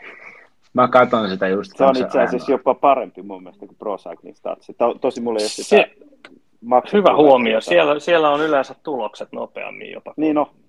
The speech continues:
Speaker 3: Pro
Speaker 2: Joo,
Speaker 3: Cycling
Speaker 2: Erkka
Speaker 3: Statsissa.
Speaker 2: hoitaa ne nopeasti. Mutta tota, Pitcock kyllä vo-, ajoi hienosti sen, sen tota Portugalissa sen mäkietapin, mikä hän voitti.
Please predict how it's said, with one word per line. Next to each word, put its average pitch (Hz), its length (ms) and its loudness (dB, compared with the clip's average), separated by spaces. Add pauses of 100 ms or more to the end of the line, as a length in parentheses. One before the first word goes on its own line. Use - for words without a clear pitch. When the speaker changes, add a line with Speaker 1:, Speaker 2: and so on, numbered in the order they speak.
(160)
Speaker 3:
Pro 110 80 -12
Speaker 2:
Joo, 107 60 -12
Speaker 3:
Cycling 113 260 -8
Speaker 2:
Erkka 113 340 -8
Speaker 3:
Statsissa. 98 340 -8
Speaker 2:
hoitaa 87 160 -12
ne - 120 -20
nopeasti. - 560 -12 (480)
Mutta 123 280 -2
tota, - 360 -2 (100)
Pitcock 160 380 -6
kyllä 151 280 -2
vo-, 160 220 -4
ajoi 143 320 -2
hienosti 117 560 -8
sen, 104 380 -12 (260)
sen 98 240 -18
tota 104 360 -14
Portugalissa 90 720 -8
sen 98 180 -14
mäkietapin, 95 800 -10
mikä 95 260 -12
hän 92 160 -4
voitti. - 540 -4